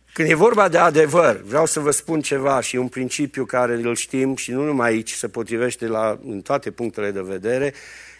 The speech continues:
Câte adevăruri sunt? Vreau să vă pun o întrebare.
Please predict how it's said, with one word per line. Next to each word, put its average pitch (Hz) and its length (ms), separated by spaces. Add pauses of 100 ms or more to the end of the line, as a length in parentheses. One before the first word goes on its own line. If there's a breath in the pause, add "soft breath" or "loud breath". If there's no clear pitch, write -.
Câte 240 260
adevăruri 160 800
sunt? 98 580 (640)
Vreau 151 160
să 143 120
vă 135 100
pun 143 160
o 120 60
întrebare. 98 520